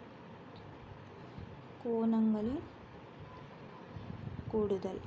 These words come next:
அப்போ வெளிக்கோணம் ஜேல இருக்கிறது என்னது? எக்ஸு. அதுக்கப்புறம் உள்ளெதிர் இரு கோணங்கள் பார்த்தீங்கன்னா ஜே கே எம்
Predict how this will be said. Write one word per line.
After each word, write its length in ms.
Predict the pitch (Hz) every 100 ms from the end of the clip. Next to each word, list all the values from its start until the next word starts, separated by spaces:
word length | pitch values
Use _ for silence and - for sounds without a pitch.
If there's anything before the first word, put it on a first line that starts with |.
| - - - - - - - - - - - - - - - - - - - -
அப்போ 180 | 220 220 220
வெளிக்கோணம் 520 | 240 277 277 254 254 226
ஜேல 280 | 247 254 240
இருக்கிறது 340 | 226 220 208 220
என்னது? 240 | 208 202 240 208
எக்ஸு. 360 | - - - 220 330 - - - - -
அதுக்கப்புறம் 440 | 233 233 233 269 -
உள்ளெதிர் 400 | 247 269 254 247 233
இரு 100 | 247 240
கோணங்கள் 480 | 226 208 202 214
பார்த்தீங்கன்னா 440 | 214 196 185 196 269 427 - - - - - - - - 214 202
ஜே 140 | 220 247 254 -
கே 120 | 240 240 226 214
எம் 140 | 214